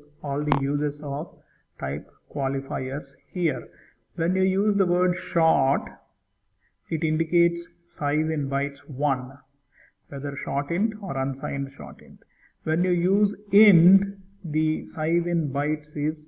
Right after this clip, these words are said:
two bytes, whether signed int or unsigned int. When you use long, it is four bytes. When you use the additional word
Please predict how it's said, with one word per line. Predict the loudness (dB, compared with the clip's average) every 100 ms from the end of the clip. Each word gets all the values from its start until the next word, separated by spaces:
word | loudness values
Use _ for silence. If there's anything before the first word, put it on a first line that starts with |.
| -8
two | -2 -2
bytes, | -2 -6 -10 -20 _ _ -10
whether | -8 -4 -4 -6 -10 -20 _ _
signed | -14 -6 -4 -2 -2
int | -2 -2 -4
or | -6 -2
unsigned | -2 -2 -4 -6 -6 -8
int. | -12 -20 -20 _ _ _ _ -4
When | 0 2
you | 2 4
use | 4 4 4 4
long, | 4 2 4 4 4 2 2 2 2 0 -4
it | -6 -2
is | -2 -2 -6 -18 _ -8
four | -2 0 0 -2 -6 -18 _ -10
bytes. | -8 -8 -10 -20 -20 -20 _ _ _ -10
When | -4 2
you | 2
use | 2 2 2 2
the | 0
additional | 2 4 4 4 2 2 0 -2
word | -2 0 0 -2 -4